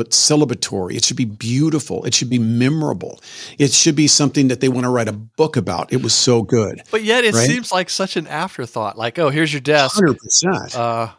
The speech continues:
Speaker 2: <laughs>
Speaker 1: Yeah,
Speaker 2: good luck.
Speaker 1: here's a, yeah, stay in the corner and shut up, right?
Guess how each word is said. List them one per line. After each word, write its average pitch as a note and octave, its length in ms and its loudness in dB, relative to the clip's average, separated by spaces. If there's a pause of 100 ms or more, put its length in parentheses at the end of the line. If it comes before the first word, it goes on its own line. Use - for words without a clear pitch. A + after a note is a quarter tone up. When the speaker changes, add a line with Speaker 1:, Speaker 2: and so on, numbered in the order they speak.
Speaker 2:
<laughs> - 120 -14 (680)
Speaker 1:
Yeah, E3 180 4
Speaker 2:
good - 60 2
luck. F3+ 80 4
Speaker 1:
here's G#3 160 2
a, E3 120 2 (380)
yeah, D#3 220 4
stay E3+ 260 4
in A3 60 6
the F3+ 80 4
corner E3 400 4
and A#2 160 -2
shut C3+ 340 2
up, G#2+ 260 0
right? G#2+ 240 0